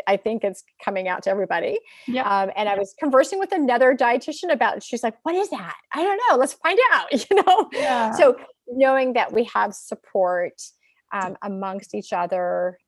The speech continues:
Speaker 1: um, and there's great, there's great mentors out there. So just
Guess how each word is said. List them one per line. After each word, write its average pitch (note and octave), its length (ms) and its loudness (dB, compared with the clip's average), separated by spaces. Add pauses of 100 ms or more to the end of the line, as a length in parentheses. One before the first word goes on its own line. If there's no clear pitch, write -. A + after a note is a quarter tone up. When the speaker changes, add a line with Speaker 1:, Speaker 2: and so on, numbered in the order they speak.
(120)
Speaker 1:
um, G3 480 -10 (920)
and A#3+ 360 -2
there's B3 160 2
great, A3 380 -2
there's G#3 260 -4
great G3+ 220 -2
mentors F#3 440 -6
out E3+ 300 -6
there. - 220 -6
So B3 160 -4
just D4 280 -8